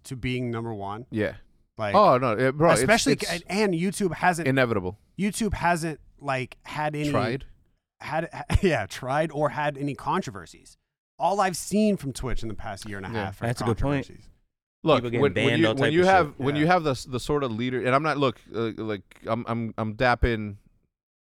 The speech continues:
Speaker 2: Twitch is obviously an, an incredible company. They've done really well. And if you're YouTube, you sort of go back a couple of years and, like, should we have bought them?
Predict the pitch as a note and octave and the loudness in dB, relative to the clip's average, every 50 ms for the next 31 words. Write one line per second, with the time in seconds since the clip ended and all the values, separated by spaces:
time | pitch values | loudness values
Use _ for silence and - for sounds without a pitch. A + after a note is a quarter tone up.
0 | _ _ - - C3 A#2 G#2 G2 - A2 F#2 - - - G#2+ G#2+ G#2+ - - G#2 | _ _ -4 0 2 2 2 2 -2 -6 -6 -6 -2 -2 0 0 0 -2 -2 -4
1 | G2 - - G2+ G2 - - G2 G2 F#2 - A2+ G#2+ G2+ G2+ - - G#2+ G2 - | -4 -4 -4 -6 -6 -6 -8 -8 -8 -6 -2 -2 -2 -2 -4 -6 -6 -4 -2 -2
2 | G#2+ F#2 G2+ G2 F#2 - G#2 F#2+ G2 G#2 G2+ G2 G2 F#2+ G2+ G#2 G2+ F#2+ F#2 A2 | -2 -2 -2 -4 -2 -4 -4 -4 -2 -4 -4 -4 -2 -2 0 0 0 0 -2 -4
3 | - - G#2+ G#2+ G#2+ G2 - A#2 A2+ G#2+ F#2+ G2+ B2 B2 - - B2+ G#2 G2+ G#2 | -6 -8 -4 -4 -4 -4 -2 -2 -2 -2 0 0 0 -2 0 -2 -4 -2 -2 -6
4 | - - A#2 A2 A2 G2 G2 - A2+ G2 - G#2+ G#2+ G#2+ - - - G#2+ - G#2 | -4 -2 -2 0 0 -2 -2 -2 -2 0 2 0 0 0 -4 -4 -4 -4 -4 -2
5 | G2+ G#2+ A2+ A2 - G#2+ A2 G#2 G2+ - - - - - - - - - - D3 | -4 -4 -4 -4 -6 -6 -4 -4 -4 -6 -10 -14 -14 -14 -16 -16 -16 -6 -6 -4
6 | B2+ C3+ E3+ G#3 A#3 B3+ A#3+ A3+ A3+ - - G2 G2+ F2+ F#2 - - - - - | -4 -2 -4 -2 -2 -2 -4 -6 -8 -14 -8 -4 -4 -4 -4 -4 -10 -16 -16 -18